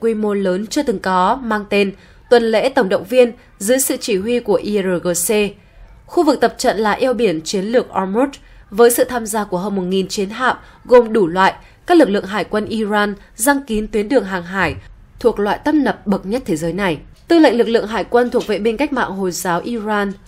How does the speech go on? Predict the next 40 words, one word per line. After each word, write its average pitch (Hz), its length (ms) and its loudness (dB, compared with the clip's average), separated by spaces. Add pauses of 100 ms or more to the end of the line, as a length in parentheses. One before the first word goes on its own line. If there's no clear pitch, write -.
Đô 226 180 4
đốc 277 280 0
Ali 214 380 -2
Reza 196 540 -2
Tanshiri, 208 800 -4 (320)
tuyên 302 160 2
bố 208 200 6
trong 240 180 -4
một 190 120 -4
thông 202 200 -8
điệp 190 180 -2
cho - 120 -12
biết, 233 220 0 (600)
cuộc 269 100 2
tập 269 160 2
trận 233 220 -4
này 214 160 -2
nhằm 214 220 -2
phô 269 200 -2
diễn 233 280 -4
sức 302 160 -8
mạnh 247 160 -8
hải 196 160 -6
quân 226 320 -4 (260)
và 240 180 -2
mang 269 320 -4
thông 262 160 -8
điệp 190 140 -4
hòa 185 180 -6
bình, 175 380 -4
hữu 202 180 -4
nghị, 254 280 -4 (320)
tình 240 200 2
anh 262 200 -4
em, 254 300 -2 (260)
sự 254 240 -2
hy 285 200 0
sinh, 285 460 -4
thiết 359 180 -6
lập 226 220 -4